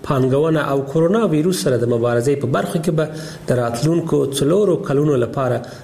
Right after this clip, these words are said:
خپل اهداف نړیوالې ټولنې سره شریک کړي. انتظار لرو تر څو نړیواله ټولنه زموږ د اهدافو او برنامو د تحقق لپاره د افغانستان دولت او ملت سره همکاري وکړي.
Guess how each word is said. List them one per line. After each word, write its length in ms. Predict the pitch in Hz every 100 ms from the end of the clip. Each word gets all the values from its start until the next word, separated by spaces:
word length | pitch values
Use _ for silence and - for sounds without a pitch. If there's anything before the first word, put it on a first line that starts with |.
| -
خپل 200 | - 120 -
اهداف 420 | 117 123 160 156 156
نړیوالې 560 | 123 113 117 135 151 151
ټولنې 340 | 147 135 135 127
سره 240 | 135 123 123
شریک 260 | 123 110 98
کړي. 140 | 107 - - 123
انتظار 340 | 127 151 175 180
لرو 160 | 185 185 - - -
تر 100 | 175
څو 180 | - 185 180
نړیواله 540 | 165 139 135 147 175 175 175
ټولنه 340 | 160 160 151 123
زموږ 220 | 123 151 143 127
د 160 | 127 120
اهدافو 540 | 110 123 165 202 - 120 123 - - 139
او 20 | 131 123
برنامو 500 | 127 123 127 139 202 220
د 100 | 170
تحقق 340 | 147 135 240 226
لپاره 400 | 143 120 104 - 117
د 40 | 113
افغانستان 640 | 113 110 113 - 151 147 143
دولت 400 | 143 143 139 - - - -
او 20 | 113 113
ملت 340 | 113 120 147 120
سره 180 | 127 113
همکاري 400 | 107 107 104 104 104
وکړي. 280 | 98 107